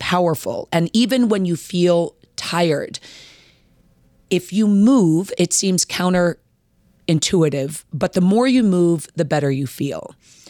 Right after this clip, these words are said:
And so being a fitness professional for the last twenty-eight years, almost thir-, w-, really thirty years, it'll be thirty years in a couple weeks. Um, we all know the benefits of, of movement, just in general, for people in general. I mean, we were,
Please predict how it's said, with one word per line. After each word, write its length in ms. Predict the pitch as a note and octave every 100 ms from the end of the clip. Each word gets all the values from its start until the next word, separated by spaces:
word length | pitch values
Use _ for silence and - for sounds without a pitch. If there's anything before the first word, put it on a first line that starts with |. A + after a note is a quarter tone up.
| - _
And 100 | G3
so 220 | - A3 G#3+
being 380 | D3+ A#3 C4+
a 60 | C4
fitness 320 | - A3 G3
professional 500 | - D#3 D#3+ D3 D#3
for 120 | D3 D#3+
the 100 | D#3+
last 360 | D#3+ D#3+ -
twenty-eight 500 | - F#3+ F3+ F3 E3
years, 320 | D#3 E3 E3 D3
almost 320 | E3 D3 -
thir-, 140 | F3+ -
w-, 160 | D#3+ -
really 320 | E3+ A3+ D3
thirty 340 | - G#3 G#3+ F3+
years, 680 | D3+ D3 D#3 E3 - - -
it'll 160 | D#3 D#3
be 100 | D#3
thirty 300 | - E3 D#3
years 400 | D3+ D#3 D3 -
in 320 | D#3+ D3 D3
a 40 | -
couple 260 | - D3+
weeks. 440 | D#3 F#3 - - - - - - - - - A#2+ A2+
Um, 600 | E3+ E3+ E3+ E3 D#3+ - _ _ _ _ _ _ _ _ - -
we 180 | A#3 B3+
all 220 | C4+ D4
know 200 | A#3+ F#3+
the 100 | D#3+
benefits 600 | E3 E3 - C#3+ - -
of, 280 | - D#3+ - -
of 140 | B2+
movement, 480 | D#3 D#3 D3 C#3+ C3+
just 260 | - - -
in 140 | F#3+
general, 540 | B2+ F3+ F3 E3+ C#3+ B2
for 200 | - D#3
people 640 | - A3 G3+ D#3 D3 C3
in 180 | D#3+ D#3
general. 500 | B2+ E3+ F3 C#3+ -
I 40 |
mean, 200 | D#3+ E3+
we 140 | F3 G#3
were, 220 | G3+